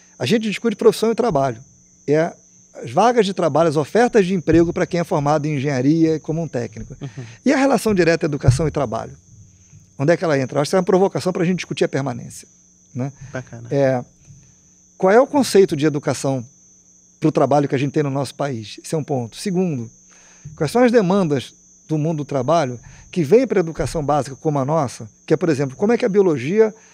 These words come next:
Speaker 1: vira capacidade produtiva pra um técnico em enfermagem?
Speaker 2: Uhum.
Speaker 1: Como é que a física vira capacidade produtiva, que é um conhecimento histórico acumulado, científico, pra um técnico em eletrotécnica, por exemplo, ou pra um engenheiro? E a terceira,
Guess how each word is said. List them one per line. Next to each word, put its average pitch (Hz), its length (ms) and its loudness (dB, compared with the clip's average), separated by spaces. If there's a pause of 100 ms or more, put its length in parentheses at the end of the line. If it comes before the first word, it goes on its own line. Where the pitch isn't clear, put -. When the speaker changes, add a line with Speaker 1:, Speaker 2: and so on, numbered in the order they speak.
Speaker 1:
vira 185 220 2
capacidade 190 420 -2
produtiva 180 460 0
pra 190 100 -8
um 160 40 -8
técnico 185 240 -4
em - 20 -6
enfermagem? 127 540 -6 (120)
Speaker 2:
Uhum. 110 280 -12
Speaker 1:
Como 165 180 2
é 233 80 2
que 240 80 0
a 220 60 4
física 196 540 -2
vira 160 200 -2
capacidade 156 400 -4
produtiva, 151 480 -4
que - 80 -2
é 165 40 2
um 156 40 -2
conhecimento 156 400 -6
histórico 160 380 0
acumulado, 151 500 -2
científico, 156 560 -8 (340)
pra 185 120 2
um 196 100 4
técnico 185 400 0
em 170 40 0
eletrotécnica, 143 720 -2
por 143 100 -2
exemplo, 151 240 0
ou 156 60 0
pra 175 80 -2
um 170 80 -2
engenheiro? 135 420 -6 (800)
E 202 80 4
a 285 80 2
terceira, 202 720 0